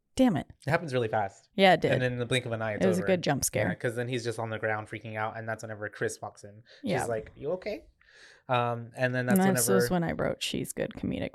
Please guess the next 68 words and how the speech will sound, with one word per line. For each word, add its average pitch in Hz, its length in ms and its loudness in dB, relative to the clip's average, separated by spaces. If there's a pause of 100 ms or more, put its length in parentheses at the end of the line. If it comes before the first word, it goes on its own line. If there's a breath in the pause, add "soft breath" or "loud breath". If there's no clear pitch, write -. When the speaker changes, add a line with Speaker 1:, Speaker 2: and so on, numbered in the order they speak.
(100)
Speaker 1:
relief." - 300 -6 (100)
Speaker 2:
Oh, 135 160 2
yeah. 107 340 -4 (180)
Especially, 139 580 0
um, 107 480 0 (220)
as 123 120 -6
she's, 117 220 -6
like, 113 240 0
you 120 60 -8
know, 113 100 -4
grabbing 110 320 -2
her 110 80 -10
stuff, 107 400 -4
I 107 60 -6
think, 110 260 -12
'cause, 107 180 -10
you 110 80 -10
know, 107 80 -10
she's 110 160 -14
getting 107 160 -10
ready 101 160 -10
to 101 60 -12
move 107 260 -12
into 107 200 -14
that 104 180 -4
other 104 220 -8
room, 127 240 -6
but 113 120 -8
then 110 160 -10
she's 104 240 -10
like, 107 280 -4
uh, 104 340 -6
"Oh," 160 260 2
she 117 140 -8
finds 113 180 -2
that 104 160 -6
flyer, 107 380 -2
and 104 160 -14
she's 117 140 -8
like, 117 120 -8
"Well, 131 80 -10
you 139 80 -6
wanted 160 140 -6
to 147 60 -6
go 127 100 2
to 110 160 0
a, 101 140 -8
you 127 100 -6
wanna 160 140 -4
join 135 140 0
a - 40 -6
frat?" 156 340 6
And 127 80 -8
he's 127 120 -6
like, 117 140 -4
"No, 131 480 0
it's 127 100 -6
just - 100 -12
something 120 220 -8
my 107 100 -4
dad 107 340 -2
did." 107 420 -4
And 104 280 -16
she's 110 240 -8
like, 107 160 -4
"Okay, 156 240 -2
let's 139 160 -2
go." 156 260 0